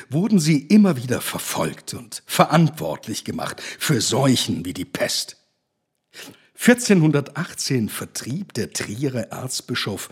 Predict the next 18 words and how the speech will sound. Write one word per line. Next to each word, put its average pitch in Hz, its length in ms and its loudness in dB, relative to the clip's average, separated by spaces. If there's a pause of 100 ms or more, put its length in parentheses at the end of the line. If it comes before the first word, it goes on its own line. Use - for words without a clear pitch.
(280)
Kurfürst 202 880 -2
Otto 156 300 -4
von 113 260 -6
Ziegenhain 98 840 -6 (420)
alle 160 300 0
Juden 127 600 0 (180)
für - 380 -2
alle 156 300 0
Zeiten - 560 -4 (400)
aus 95 260 -4
dem - 180 -6
Kurstaat. - 680 -4 (920)
Auch 82 160 -6
die 95 160 -10
jüdischen 98 500 -2
Einwohner 104 540 -2
von 113 240 -4
Montabaur 80 680 -4